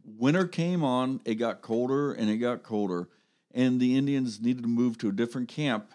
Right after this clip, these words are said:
in what is now present-day Johnson County, Kentucky.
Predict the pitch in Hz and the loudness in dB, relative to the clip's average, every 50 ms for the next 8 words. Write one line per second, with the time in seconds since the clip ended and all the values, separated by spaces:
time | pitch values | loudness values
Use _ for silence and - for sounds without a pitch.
0 | - - - 113 110 110 107 107 123 127 123 110 117 104 113 120 123 120 113 107 | -12 -4 -2 0 0 0 0 0 0 0 0 0 -2 -2 -2 -2 -2 -2 -4 -4
1 | - - 151 147 147 135 127 117 113 113 110 107 104 104 98 90 107 117 135 143 | -6 -4 -2 -2 0 0 0 0 2 2 2 2 0 -4 -4 -2 0 0 0 0
2 | 139 - - 104 95 82 - 95 90 92 95 92 92 87 - - 101 92 82 98 | -2 -4 -4 -4 -4 -4 -6 -6 -4 -4 -4 -4 -6 -6 -8 -8 -8 -6 -4 -4
3 | 92 90 - - 73 - | -6 -6 -6 -8 -12 -12